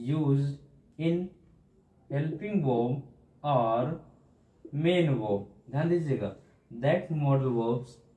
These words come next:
used in helping verb or main verb। When we use as helping verb,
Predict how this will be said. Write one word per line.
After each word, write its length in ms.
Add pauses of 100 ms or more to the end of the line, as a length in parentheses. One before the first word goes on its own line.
(220)
used 560 (320)
in 180 (120)
helping 420
verb 500
or 360 (120)
main 300
verb। 260 (280)
When 340
we 100
use 400 (160)
as 400
helping 460
verb, 380